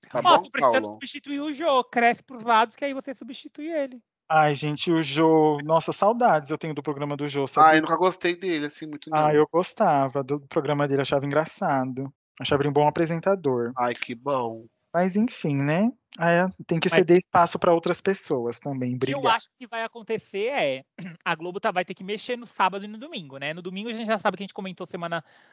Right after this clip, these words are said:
Speaker 2: anteriores que f-, f-, o Domingão, o Hulk vai assumir o Domingão, né?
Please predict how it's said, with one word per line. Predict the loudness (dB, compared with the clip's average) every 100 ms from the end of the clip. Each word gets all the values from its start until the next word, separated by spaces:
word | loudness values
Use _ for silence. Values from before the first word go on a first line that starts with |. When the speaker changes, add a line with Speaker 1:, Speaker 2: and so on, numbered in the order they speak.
| _
Speaker 2:
anteriores | -6 0 0 0 -2 -2 -6 -2
que | 4 6 4
f-, | -2 -8 -12 -12
f-, | -10 -6
o | -4
Domingão, | -6 -8 -2 0 0
o |
Hulk | -6 -8 -8 -8
vai | 0 2 2
assumir | 0 -8 -8 -8
o |
Domingão, | -10 -12 -4 -4 -4
né? | -6 -6